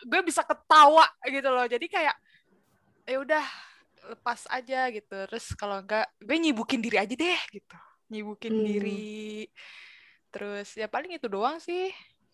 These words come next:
Speaker 2: Tapi
Speaker 1: Cara
Speaker 2: move on lu
Speaker 1: gue
Speaker 2: dengan
Speaker 1: move on.
Speaker 2: cari ini nggak, orang baru?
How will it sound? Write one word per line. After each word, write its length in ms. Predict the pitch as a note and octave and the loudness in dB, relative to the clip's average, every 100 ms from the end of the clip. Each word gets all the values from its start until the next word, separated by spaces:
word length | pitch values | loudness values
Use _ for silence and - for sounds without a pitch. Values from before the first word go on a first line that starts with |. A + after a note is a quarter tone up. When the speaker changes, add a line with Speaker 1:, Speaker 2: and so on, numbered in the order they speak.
| _ _ _ _ _ _ _ - | _ _ _ _ _ _ _ 0
Speaker 2:
Tapi 200 | C4+ G4 D4+ | 4 6 6
Speaker 1:
Cara 240 | A3 A3 - | 4 4 4
Speaker 2:
move 200 | D4 D4 | 4 4
on 100 | C#4 | 2
lu 60 | |
Speaker 1:
gue 100 | E4 G4 | 4 4
Speaker 2:
dengan 240 | F4+ C#4+ | 4 4
Speaker 1:
move 160 | C#4+ C#4+ | 2 2
on. 140 | B3 | 4
Speaker 2:
cari 640 | B3+ C#4 C4+ C4+ C4+ C4+ B3+ - _ _ - | 6 4 2 -2 -2 0 -2 -6 _ _ -4
ini 140 | C4+ D#4 | -2 0
nggak, 160 | A#3+ - | -2 -2
orang 240 | A3+ A3+ A3 | -2 0 2
baru? 220 | G3+ | 0